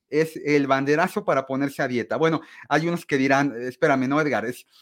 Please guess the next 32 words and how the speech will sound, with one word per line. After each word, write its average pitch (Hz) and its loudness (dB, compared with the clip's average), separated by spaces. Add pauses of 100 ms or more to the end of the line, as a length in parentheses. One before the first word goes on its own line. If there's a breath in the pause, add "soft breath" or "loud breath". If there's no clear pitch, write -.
(200 soft breath)
la 135 2
tamaliza 147 0
del 113 -4
dos 135 -4
de 143 -4
febrero". 123 -2
<laughs> - -8
Pero 160 6 (160 loud breath)
ya 185 2
estamos 196 -2
un 185 -6
poco 180 -4
procesando 165 0 (240 loud breath)
la 147 0
idea 156 2
de 175 2
realizar 147 -2
cambios 160 0
que 123 -10
trans-, 120 -8 (220)
que 139 -4
trans-, 131 -6 (160)
eh, 135 0
formen 170 6
n-, 113 -6
nu-, 123 -6
nuestra 127 -4
dinámica 143 0
diaria, 120 0
¿no? 156 -2 (180 loud breath)
Hacer 135 -4
ejercicio, 143 -2